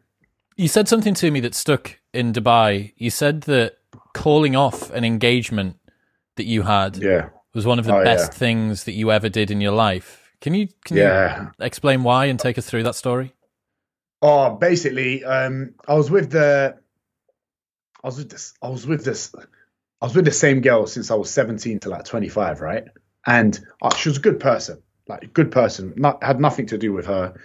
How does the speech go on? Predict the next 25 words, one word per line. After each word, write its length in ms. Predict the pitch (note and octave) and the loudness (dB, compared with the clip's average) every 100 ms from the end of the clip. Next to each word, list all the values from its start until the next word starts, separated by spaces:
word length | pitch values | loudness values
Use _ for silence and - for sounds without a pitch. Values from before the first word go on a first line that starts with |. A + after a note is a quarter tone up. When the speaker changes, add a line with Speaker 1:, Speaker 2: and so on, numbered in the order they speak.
| - _ | -20 _
Speaker 2:
She 140 | - | -4
was 100 | A#2+ | -4
a 40 | G#2 | 2
great 280 | D3 B2 | 2 2
person. 420 | - G#2 F2+ G2+ G#2 | 2 0 2 -2 -2
It 100 | G#2+ | -4
was 180 | G#2 - _ _ _ _ | -8 -12 _ _ _ _
good 160 | - D3 | 2 2
timing 380 | D3 B2 A#2 G#2 | 2 0 0 -4
for 180 | - G2 | -6 -2
her. 220 | A#2 A2+ | 0 0
For 140 | G#2+ | -2
me, 180 | G#2+ A2+ | -2 -2
it 80 | G2+ | -2
wasn't. 340 | G#2 E2 D#2 - - - - - - - | -2 -4 -10 -18 -20 -20 -20 -20 -20 -2
I 60 | |
was 140 | C3+ - | -2 2
too 140 | G3 | 2
young. 300 | E3 C#3 - _ _ _ _ _ _ _ _ _ _ _ | 4 4 0 _ _ _ _ _ _ _ _ _ _ _
I, 200 | D#3+ F3+ F3+ | 0 2 2
I 120 | F3+ | -2
kinda 300 | - A3 F3+ | 0 -2 0
knew 180 | E3+ G3 | -2 -2
my 140 | F3+ | 0
why. 380 | F3 F#3 G#3+ C4 | 2 2 0 -4